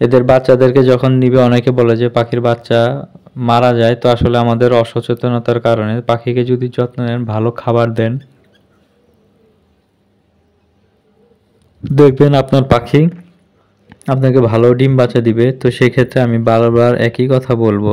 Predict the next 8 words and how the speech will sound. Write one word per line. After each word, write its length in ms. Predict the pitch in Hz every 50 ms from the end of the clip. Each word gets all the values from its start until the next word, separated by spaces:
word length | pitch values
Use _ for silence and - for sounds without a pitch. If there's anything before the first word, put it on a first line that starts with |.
| 110 120
যে 160 | 117 - 110 110
পাখিকে 480 | 110 - 110 110 - - 117 120 127 127
ভালো 300 | 120 113 113 107 104 107
মানের 320 | 107 110 110 113 117 131 131
সিড 280 | 131 - - 120 113 117
মিক্স 200 | 117 120 117 - -
দিতে 260 | 120 117 117 - 113
হবে। 320 | 113 117 110 104 104 104